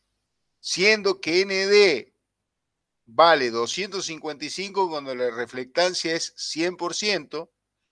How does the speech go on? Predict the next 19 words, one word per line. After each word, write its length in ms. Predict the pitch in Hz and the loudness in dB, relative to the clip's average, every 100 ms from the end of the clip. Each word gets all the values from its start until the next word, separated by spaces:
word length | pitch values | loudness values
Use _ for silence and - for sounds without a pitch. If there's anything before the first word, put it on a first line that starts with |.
| _ _ _ _ _ | _ _ _ _ _
qué 260 | 214 262 240 | -2 -2 4
valor 540 | 208 196 202 170 117 | 6 6 4 2 0
de 220 | 110 151 | -4 -4
N 240 | 185 180 160 | -2 -4 -2
D 280 | 170 196 | 0 0
va 120 | 170 160 | 0 -2
a 100 | - | -2
tener 500 | 156 156 170 180 - _ _ _ - | -6 -4 -4 -6 -14 _ _ _ -10
el 260 | 117 127 208 | -8 6 10
agua 600 | 254 196 165 175 196 _ | 10 8 4 0 -2 _
cuando 600 | _ 139 139 143 143 143 | _ -4 -4 -4 -10 -12
esté 340 | 131 _ 170 185 | -12 _ -2 -2
mirándose 960 | 185 185 190 196 185 185 - 208 208 | -2 -2 0 0 -2 -2 2 2 0
con 220 | - 160 143 | -4 -6 -2
la 100 | 135 | 0
banda 400 | 156 165 156 147 | 0 0 0 2
S? 480 | 135 - 92 82 _ _ _ - | 0 -6 -12 -16 _ _ _ -14
Solamente, 1120 | - 208 247 220 208 233 233 233 226 233 - _ _ _ _ _ | 2 6 6 6 2 -2 -2 -4 -4 -4 -12 _ _ _ _ _
espera, 360 | - 135 113 | -10 -6 -6